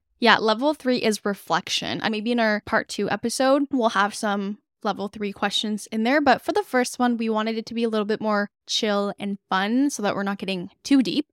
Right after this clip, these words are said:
It's gonna be a two-part episode for the podcast. So there'll be one coming out this week and one next week. So, are you ready?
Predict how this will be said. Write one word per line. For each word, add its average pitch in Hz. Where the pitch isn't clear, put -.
It's -
gonna 220
be 214
a 208
two-part 202
episode 262
for 202
the 196
podcast. 233
So 214
there'll 190
be 202
one 196
coming 196
out 190
this 320
week 320
and 208
one 208
next -
week. -
So, -
are 202
you 190
ready? 190